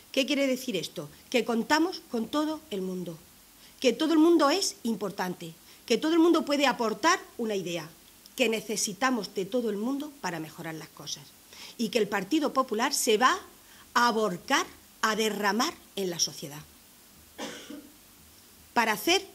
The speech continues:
cosas buenas por nuestros paisanos. Este primer foro es fundamental para la estrategia de futuro de los proyectos del Partido Popular.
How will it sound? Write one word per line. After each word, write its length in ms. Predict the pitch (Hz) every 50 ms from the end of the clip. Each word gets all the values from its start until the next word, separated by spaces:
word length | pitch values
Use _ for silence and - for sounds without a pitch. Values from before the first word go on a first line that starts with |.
| - - -
cosas 480 | - 294 285 285 - 220 180 180 - - -
buenas 680 | 214 190 202 226 311 330 349 370 370 370 - - - - - - - - - - - - - - - - - - - - - - - -
por 120 | 214 190 190
nuestros 280 | 185 180 - 170 165
paisanos. 560 | - 185 165 - - 180 156 143 151 156 - - - - - - - - - - - - - - - - - - - - - - - - - - - -
Este 360 | 233 247 240 - 233 196 180 - - - - - - - -
primer 280 | 190 185 202 220 202
foro 340 | 208 - 254 269 - 403 415 - - - -
es 260 | 247 294 320 - - - - - - -
fundamental 800 | 220 226 220 214 202 208 196 190 185 185 185 - 254 262 294 294 - - - - - -
para 180 | - 208 190 190
la 80 | 190 185
estrategia 600 | 180 - 202 185 180 - 233 226 - - 190 180
de 80 | 196
futuro 480 | 196 - 180 - 233 247 254 262 262 262 - - - - -
de 80 | 208 190
los 100 | 180 175
proyectos 560 | - 180 175 165 196 196 196 196 233 226 226 -
del 160 | 180 170 170 151
Partido 400 | - 160 147 - 185 170 175 -
Popular. 360 | 165 151 - - - -